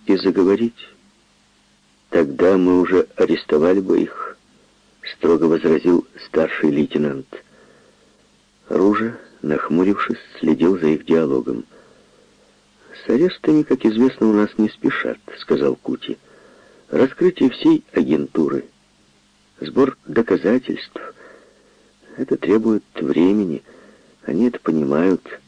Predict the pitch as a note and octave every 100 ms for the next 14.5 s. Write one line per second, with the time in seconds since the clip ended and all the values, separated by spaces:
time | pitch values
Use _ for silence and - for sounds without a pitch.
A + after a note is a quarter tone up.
0 | _ _ _ _ _ _ _ - G#2+ F#2+
1 | - A#2 G#2+ G2+ F2+ E2+ - C#2+ B1 -
2 | - - _ _ - F2+ G#2+ G#2 - A2
3 | A2 G#2+ G2 D2+ F2+ G2 G2+ F#2 - D2+
4 | D#2 D#2 F2 - D#2 D2+ C#2+ C2 C2+ _
5 | - C2 - - _ _ _ _ _ _
6 | _ _ _ - - - - - - -
7 | - - - _ _ _ _ _ - -
8 | - - - - - - _ _ _ _
9 | _ _ _ _ _ _ _ _ _ _
10 | _ _ _ _ _ _ _ - C2+ C2
11 | - - A#2 - - _ _ _ _ _
12 | _ _ _ _ _ _ _ _ _ _
13 | _ _ _ _ _ - - A2 A2+ D#2+
14 | - B1+ B1+ -